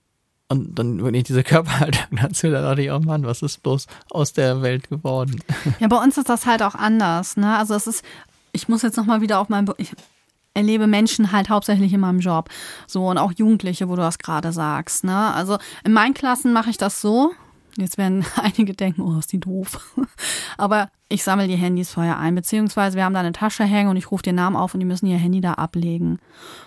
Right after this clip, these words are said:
Speaker 2: Und manch einer hat aber auch schon gesagt, dass sie das ganz gut finden, weil sie sonst wirklich da immer heimlich drauf gucken würden. So, und dann legen die das da halt drin ab. Und eigentlich möchten sie gerne die ganze Stunde über ständig da aufs Handy gucken.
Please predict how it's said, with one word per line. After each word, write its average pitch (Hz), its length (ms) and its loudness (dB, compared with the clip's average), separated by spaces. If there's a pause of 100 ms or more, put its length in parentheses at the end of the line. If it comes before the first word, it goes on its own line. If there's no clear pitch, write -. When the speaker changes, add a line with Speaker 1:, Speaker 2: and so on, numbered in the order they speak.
Speaker 2:
Und 196 280 0 (140)
manch 403 220 2
einer 349 220 4
hat 311 100 0
aber 277 240 2
auch 247 60 0
schon 269 180 2
gesagt, 233 360 2
dass 220 120 -2
sie 214 60 -2
das 202 180 0
ganz 175 220 -2
gut 214 180 -2
finden, 190 440 0
weil 190 120 2
sie 190 80 0
sonst 196 420 -2
wirklich 196 300 0
da 185 160 0
immer 175 240 0
heimlich 180 240 0
drauf 185 300 -4
gucken 185 360 -2
würden. 175 380 0 (440)
So, 202 140 0
und 202 60 2
dann 202 140 2
legen 208 220 4
die 196 60 2
das 190 140 0
da 170 180 -2
halt 175 280 -4
drin 175 120 0
ab. 160 260 -4 (340)
Und 202 420 2 (300)
eigentlich 262 300 6
möchten 277 360 6
sie 208 140 0
gerne 214 320 2
die 202 80 0
ganze 220 400 2
Stunde 233 400 4
über 208 260 2
ständig 214 440 0
da 196 260 4
aufs 190 160 -2
Handy 170 220 -2
gucken. 175 440 -2